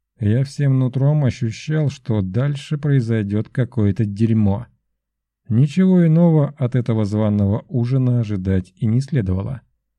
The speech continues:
"Поскольку я хотел бы считать вас друзьями своей семьи", произнес Суворов, "мне бы хотелось представить вам одного важного человека". "О ком вы говорите, Игорь Николаевич?"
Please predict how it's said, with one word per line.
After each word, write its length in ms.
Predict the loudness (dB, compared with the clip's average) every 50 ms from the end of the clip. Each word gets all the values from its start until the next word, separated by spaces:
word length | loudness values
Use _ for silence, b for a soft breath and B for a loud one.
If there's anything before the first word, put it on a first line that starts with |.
| _ _ _ _ _ _ _ _ _ _ _ _ _ _
"Поскольку 600 | 0 0 0 0 2 2 2 2 4 4 4 4
я 140 | 4 4
хотел 400 | 2 0 -2 0 0 2 2 4
бы 180 | 6 6 6 6
считать 520 | 4 2 -2 -2 -2 0 2 2 2 2 2
вас 340 | 0 2 2 0 0 -2 -2
друзьями 600 | 0 2 2 2 2 0 0 2 2 2 2 0
своей 420 | 0 -2 -2 0 0 0 0 0
семьи", 640 | -2 -2 -2 2 4 4 4 4 4 2 0 -2 -8 -14 _ _ _ _ _ _
произнес 460 | -2 0 0 0 0 0 0 -2 -2 -2
Суворов, 460 | -4 -2 -2 0 -2 -2 -4 -6 -8 -14 _ _ _ _ _ _ _ _ _ _ _ _ _ _ _ _
"мне 320 | -2 0 2 4 4 4
бы 120 | 2 2 2
хотелось 520 | 0 0 -2 -2 0 0 2 2 2 0 0
представить 680 | 0 0 0 -2 -4 -4 -2 2 4 4 2 2 2
вам 240 | 0 2 4 4 4
одного 440 | 2 2 2 2 2 2 2 2 2
важного 460 | 0 0 0 0 0 0 0 0 -2
человека". 680 | -2 -2 -2 0 0 0 0 0 -2 -4 -8 -12 -12 -12 _ _ _ _ _ _ _ _ _ _ _ _ _ _ _ _ _ _ _ _ _ _
"О 140 | -6 -6 -4
ком 280 | 0 0 2 2 2
вы 320 | 2 2 2 2 2 2 2
говорите, 580 | 2 2 2 4 2 2 0 0 0 0 0
Игорь 220 | 0 2 2 2 0
Николаевич?" 800 | 0 0 0 0 0 0 0 -2 -2 -4 -8 -10 -16 -20 -20